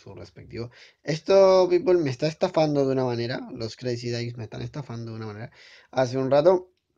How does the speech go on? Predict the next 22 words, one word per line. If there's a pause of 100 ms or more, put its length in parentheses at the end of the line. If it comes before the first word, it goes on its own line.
(680)
recién
hace
un
rato (140)
de
lo
que
va
de
reto,
que
son
dos
días
casi, (680)
me
dieron
las
cuarenta
células
de
Bellaval.